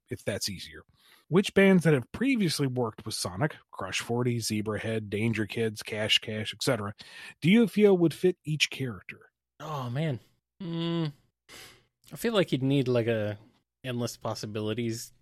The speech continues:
Speaker 2: sty-, type theme song for Tangle.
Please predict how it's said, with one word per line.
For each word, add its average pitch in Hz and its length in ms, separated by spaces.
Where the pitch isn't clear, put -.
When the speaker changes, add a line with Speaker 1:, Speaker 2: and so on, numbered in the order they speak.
Speaker 2:
sty-, - 480
type 123 360
theme 127 520
song 127 480
for 107 440
Tangle. 120 500